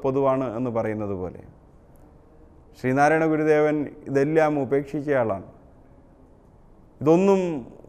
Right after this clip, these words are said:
ഉപയോഗിക്കാത്തയാളാണ്. ഈ ഗാർഹസ്ഥ്യം എന്ന്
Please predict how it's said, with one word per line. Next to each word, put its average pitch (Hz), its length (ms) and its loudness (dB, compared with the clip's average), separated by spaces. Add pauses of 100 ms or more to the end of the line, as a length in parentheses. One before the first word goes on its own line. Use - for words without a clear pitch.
(120)
ഉപയോഗിക്കാത്തയാളാണ്. 160 1000 2 (1000)
ഈ 139 80 0 (140)
ഗാർഹസ്ഥ്യം 175 600 6
എന്ന് 185 120 0